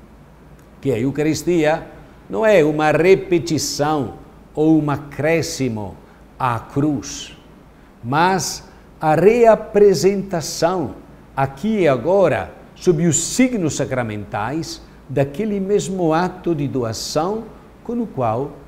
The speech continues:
Jesus morreu e foi glorificado. Jesus tornou presente Deus na história da humanidade com a sua obra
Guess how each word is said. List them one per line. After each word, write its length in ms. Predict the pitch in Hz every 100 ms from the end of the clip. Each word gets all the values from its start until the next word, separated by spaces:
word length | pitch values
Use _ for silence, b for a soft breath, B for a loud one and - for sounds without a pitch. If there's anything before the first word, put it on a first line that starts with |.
| -
Jesus 560 | 139 117 143 127 165 -
morreu 560 | 170 156 131 113 123 123 - - -
e 60 | 123
foi 240 | - 120
glorificado. 880 | 110 117 117 95 127 - 92 - - - - - - - - - - - - - - - - - - -
Jesus 340 | 139 156 190 175
tornou 300 | 170 151 143
presente 560 | 143 139 139 139 139
Deus 340 | 110 139 143 139
na 160 | 113
história 560 | 101 92 - 110 110 110
da 120 | 101
humanidade 880 | 110 107 107 104 113 120 117 104 104 85 B B B
com 140 | 139
a 80 | 135
sua 360 | - - 175 139
obra 540 | 175 202 160 190 208